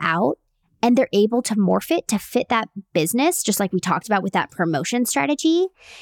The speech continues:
And they just deliver a high level product, a high end product. It's not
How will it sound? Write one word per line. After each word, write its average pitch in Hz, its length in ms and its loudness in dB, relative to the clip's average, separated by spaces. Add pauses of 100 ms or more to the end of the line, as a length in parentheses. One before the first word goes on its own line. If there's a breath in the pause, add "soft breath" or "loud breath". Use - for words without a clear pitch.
(200 loud breath)
And 285 340 4
they 262 140 2
just 339 220 0
deliver 247 500 2
a 202 80 0
high 196 540 -2
level 180 260 0
product, - 600 -4 (160)
a 196 80 -4
high 247 280 0
end 196 220 0
product. - 480 -6 (720)
It's 285 240 0
not 214 460 4